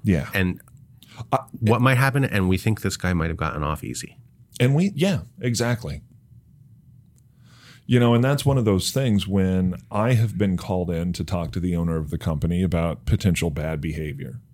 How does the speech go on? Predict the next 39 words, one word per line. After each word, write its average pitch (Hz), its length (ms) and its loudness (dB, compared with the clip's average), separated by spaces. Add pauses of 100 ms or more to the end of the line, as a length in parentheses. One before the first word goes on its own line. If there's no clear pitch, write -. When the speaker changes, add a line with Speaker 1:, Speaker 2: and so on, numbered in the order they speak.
(800)
Speaker 1:
You 117 120 4
know, 110 180 4
I 123 140 2
don't, 143 300 2 (120)
I 135 120 0
don't 208 160 0
go 110 180 2
out 107 240 2
and 110 120 0
say, 101 200 0
like, 92 340 -2 (140)
"Hey, 165 200 2
Joe 143 240 2
Blow, 131 420 0 (240)
you're 170 240 2
a 113 60 4
harasser 104 500 2
and 85 80 2
need 85 180 0
to 85 80 0
knock 80 280 -4
it 82 80 -8
off." - 300 -12
Th-, 123 160 0
it's 127 280 0
not 98 180 2
gonna 78 160 0
resonate. 73 520 -12 (1000)
But 127 160 4
what 127 140 4
I 117 100 4
can 147 340 0
do 82 220 2
is 85 140 0
say, 90 200 -2
like, 92 280 -2
"Look, 85 340 0
you 104 160 0
know, 113 380 2